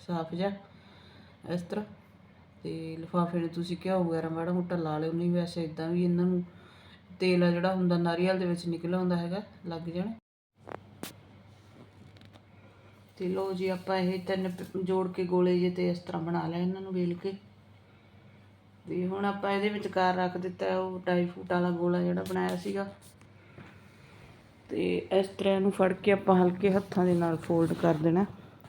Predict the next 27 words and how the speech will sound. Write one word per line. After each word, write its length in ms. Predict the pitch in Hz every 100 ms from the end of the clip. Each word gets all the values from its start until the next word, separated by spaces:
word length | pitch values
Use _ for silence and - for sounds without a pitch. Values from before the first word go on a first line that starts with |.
| - -
ਕਾਹਲੀ 280 | 185 180
ਨਹੀਂ 140 | 196 196
ਕਰਨੀ 420 | 180 170 170 170
ਹੈਗੀ, 200 | 170 196 220 - - -
ਕਿਉਂਕਿ 240 | 190 175 175
ਫਿਰ 180 | 180
ਇਹਦੇ 200 | 175 180
ਕਲਰ 320 | 180 180 170 175
ਆ 100 | 175
ਜਿਹੜੇ 240 | 170 175
ਮਿਲ 240 | 180 175
ਜਾਣਗੇ 380 | 160 170 175 185
ਜੇ 100 | 180
ਆਪਾਂ 220 | 180 180
ਕਾਹਲੀ 280 | 165 175 175
'ਚ 120 | 180
ਬਣਾਵਾਂਗੇ। 540 | 185 180 175 175 190 196 190 - - - - - - - - -
ਤੇ 260 | 180 180
ਹਲਕੇ 380 | 175 180 180 202
ਹਲਕੇ 320 | 196 190 185
ਹੱਥਾਂ 280 | 196 196 180
ਦੇ 60 | 175
ਨਾਲ 300 | 170 170 165
ਇਸ 160 | 165
ਤਰ੍ਹਾਂ 260 | 165 - 165
ਇਹਨੂੰ 220 | 160 175
ਆਪਾਂ 320 | 175 - 165